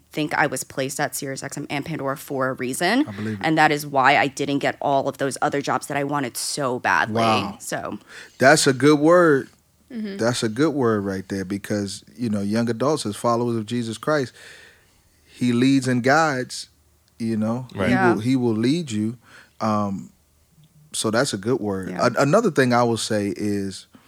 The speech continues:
Speaker 2: you know, kind of my three C's. Um, the first one is confidence.
Speaker 1: Mm.
Speaker 4: Mm-hmm.
Speaker 2: If you are called in for an interview,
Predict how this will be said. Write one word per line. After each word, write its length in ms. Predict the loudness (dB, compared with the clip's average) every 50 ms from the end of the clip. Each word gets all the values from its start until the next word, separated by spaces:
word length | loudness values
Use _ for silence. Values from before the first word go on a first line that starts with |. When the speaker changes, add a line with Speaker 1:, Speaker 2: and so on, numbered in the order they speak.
| _ _ _ _ _ _ _ _ _
Speaker 2:
you 180 | -8 -4 -2 -2
know, 240 | -2 -2 -4 -6 -10 -12 -6
kind 260 | -2 -2 0 0 2
of 60 | 2
my 200 | 2 2 2 0 -2 -6 _ _ _ _ _ _ _ _ _ _ _ _ _ _ _ _ _ -20 _ -2
three 240 | 0 0 0 0
C's. 760 | 0 -2 -2 -2 -2 -4 -4 -6 -8 -12 -12 -12 -14 -14 -14 -18 _ _ _ _ _ _ _ -10
Um, 400 | -8 -6 -6 -4 -6 -8 -8 -8
the 80 | -8 -8
first 300 | -2 0 0 2 2 2
one 100 | 0 2
is 160 | 2 0 0
confidence. 840 | -2 -2 0 0 0 0 -4 -6 -6 -6 -8 -10 -10 -12 -14 -14 -12 -10
Speaker 1:
Mm. 180 | -8 -8 -6 -6
Speaker 4:
Mm-hmm. 200 | -6 -6 -6 -8 -10 -14 _ _
Speaker 2:
If 180 | -6 -6 -4 0
you 160 | 2 4 4
are 60 | 4
called 440 | 2 2 4 4 6 6 6 6 6
in 160 | 4 2 2
for 280 | -2 0 0 0 0 0
an 60 | -2 -2
interview, 460 | 0 0 -2 -2 -4 -10 -10 -10 -12